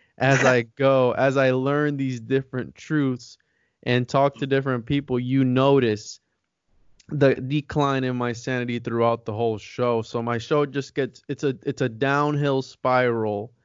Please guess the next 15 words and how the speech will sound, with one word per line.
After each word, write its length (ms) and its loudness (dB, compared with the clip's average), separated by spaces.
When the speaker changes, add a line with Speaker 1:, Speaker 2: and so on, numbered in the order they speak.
Speaker 1:
and 120 -2
it 60 2
just 240 -6
gets 160 0
juicier 580 -2
and 140 -2
juicier 600 -2
as 420 0
the 100 -4
episodes 580 -2
<laughs> 20 -20
go 220 2
on, 200 2
because 260 -2
I'm 180 -4